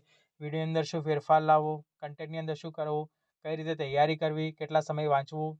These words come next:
જે પણ પ્રશ્નો હશે તમારા એ ચોક્કસ મારા પાસે જવાબ હશે તો તેનો ચોક્કસ જવાબ આપવામાં આવશે, જેથી કરીને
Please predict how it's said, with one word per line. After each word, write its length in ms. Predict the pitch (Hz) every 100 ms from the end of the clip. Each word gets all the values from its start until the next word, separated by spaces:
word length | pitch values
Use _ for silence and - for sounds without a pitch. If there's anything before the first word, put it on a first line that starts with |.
| _
જે 140 | - 160
પણ 180 | 160 160
પ્રશ્નો 360 | 147 139 156
હશે 120 | 143
તમારા 420 | 160 160 160 160 156 _ _ -
એ 40 |
ચોક્કસ 540 | 147 151 - 170 160 - _ _ _ _ -
મારા 260 | 135 143 156
પાસે 180 | 156 156
જવાબ 300 | 147 143 151
હશે 220 | 143 - 160
તો 100 | 160
તેનો 220 | 156 156 156
ચોક્કસ 400 | 151 - 160 147
જવાબ 180 | 151 156
આપવામાં 380 | 147 160 156
આવશે, 240 | 147 - 156 156 _ _ _ _ _ -
જેથી 260 | 147 170 170
કરીને 360 | 165 160 165